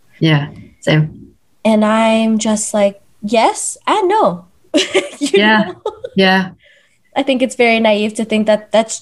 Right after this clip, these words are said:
Speaker 2: just it, that that's the answer for all of it.
Speaker 1: Yeah.
Speaker 2: Uh,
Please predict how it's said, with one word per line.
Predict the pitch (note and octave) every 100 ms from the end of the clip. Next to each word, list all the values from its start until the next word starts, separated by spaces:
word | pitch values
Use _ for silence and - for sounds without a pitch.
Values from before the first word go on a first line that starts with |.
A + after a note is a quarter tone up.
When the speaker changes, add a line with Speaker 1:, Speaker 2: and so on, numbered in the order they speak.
| _
Speaker 2:
just | - G#3+ F#3 - - -
it, | F#3 - _
that | -
that's | E3+ F3
the | - F#3+
answer | F#3+ F3+ - F3 F3
for | - -
all | D#3 A2
of | -
it. | D2+ - _ _ _ -
Speaker 1:
Yeah. | F#3 D3 D3+ - _ _ _ _ - - - -
Speaker 2:
Uh, | A3 A3 G#3+ F#3+ E3+ E3 D#3+ E3